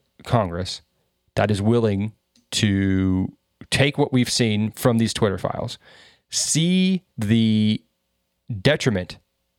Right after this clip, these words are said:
in what has happened between Twitter and the intelligence community, and then hold hearings to talk about and, and get questions answered about the relationship between the intelligence communities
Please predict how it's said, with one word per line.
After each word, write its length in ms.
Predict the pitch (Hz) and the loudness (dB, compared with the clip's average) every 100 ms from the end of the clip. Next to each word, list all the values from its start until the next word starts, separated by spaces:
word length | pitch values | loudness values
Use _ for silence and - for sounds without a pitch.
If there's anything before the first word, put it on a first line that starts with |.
| _ - | _ 0
in 220 | 117 113 | 2 2
what 180 | 104 120 | 2 0
has 120 | 117 | 0
happened 340 | 120 113 104 | -2 0 -2
between 580 | 104 110 110 98 98 95 - _ | -2 -2 0 0 -2 -4 -8 _
Twitter 420 | - 110 101 110 - _ _ _ _ _ _ | -2 0 0 -4 -10 _ _ _ _ _ _
and 420 | 110 101 101 101 - _ _ _ _ | 0 0 0 -4 -8 _ _ _ _
the 100 | 113 | -2
intelligence 400 | 110 110 95 92 | 0 0 -2 -4
community, 400 | 107 92 87 98 - - - - - | -2 -2 -4 -6 -10 -18 -18 -20 -6
and 140 | - 123 | 0 2
then 80 | 131 | 0
hold 360 | - 139 156 | 0 0 0
hearings 500 | 123 175 165 - - - | 0 0 -2 -6 -14 -6
to 100 | - | -4
talk 300 | 113 123 127 | 0 0 2
about 320 | 107 90 - - - | -2 -2 -6 -10 -2
and, 180 | 120 - | -2 0
and 140 | 123 107 | 0 0
get 160 | 123 | -2
questions 340 | - 127 - 120 | 0 0 0 0
answered 420 | 107 98 95 90 _ _ _ _ - | 0 0 -4 -6 _ _ _ _ 0
about 260 | 110 151 | 2 2
the 80 | 160 | 2
relationship 400 | 117 107 95 113 | 2 0 0 -2
between 460 | 113 - 104 98 104 _ _ _ _ _ _ | -2 -2 -2 -2 -6 _ _ _ _ _ _
the 60 | 113 | 0
intelligence 340 | 113 107 107 | 2 0 0
communities 440 | 117 104 101 101 | 0 0 0 -4